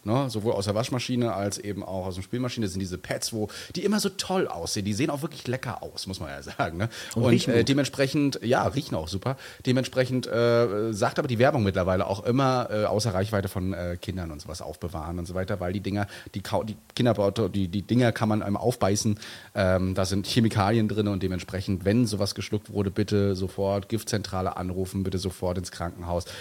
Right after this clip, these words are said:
Speaker 1: Wenn das Kind noch keine Anzeichen hat von
Speaker 2: Schaumbildner
Speaker 1: irgendwelchen
Speaker 2: sind das,
Speaker 1: Kreislaufproblemen,
Speaker 2: ne?
Speaker 1: Schaumbildner, ja, genau.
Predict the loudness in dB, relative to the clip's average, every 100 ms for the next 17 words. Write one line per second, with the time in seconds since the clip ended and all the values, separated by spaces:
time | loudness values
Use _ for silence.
0 | -2 0 2 0 -2 2 4 4 2 0
1 | 0 0 -2 0 2 2 4 2 2 0
2 | 0 -2 -2 -2 2 2 2 0 0 0
3 | -2 -4 -6 -6 -4 -6